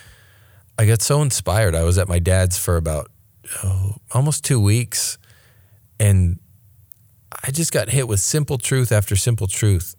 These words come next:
up there. W-, it was, like,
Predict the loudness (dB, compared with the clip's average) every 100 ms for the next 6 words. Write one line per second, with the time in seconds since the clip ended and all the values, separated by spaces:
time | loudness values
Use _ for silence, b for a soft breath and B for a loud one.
0 | -6 -4 -2 -2 -2 -6 _ _ -2 -2
1 | -4 _ _ _ _ _ _ _ _ _
2 | _ _ -10 -4 0 0 0 -4 -4 -10
3 | -18